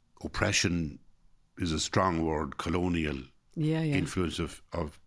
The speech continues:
Speaker 1: British or, or Roman, because the Roman Church was also a colonial take over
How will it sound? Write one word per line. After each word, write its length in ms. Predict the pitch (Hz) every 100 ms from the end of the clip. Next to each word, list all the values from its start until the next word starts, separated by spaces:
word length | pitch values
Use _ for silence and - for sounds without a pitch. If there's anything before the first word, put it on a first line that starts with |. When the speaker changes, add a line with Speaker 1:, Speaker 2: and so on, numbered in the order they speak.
| -
Speaker 1:
British 420 | 95 90 80 - -
or, 180 | 90 - -
or 160 | 131
Roman, 440 | 127 107 123 101 76
because 260 | 85 95
the 140 | - 101
Roman 320 | 117 143 135
Church 320 | - 117 -
was 140 | 98 101
also 480 | 104 98 - 92
a 120 | 87 -
colonial 680 | - 98 98 95 90 82 80 -
take 460 | 90 78 - - - - - - _ 87
over 400 | 92 82 82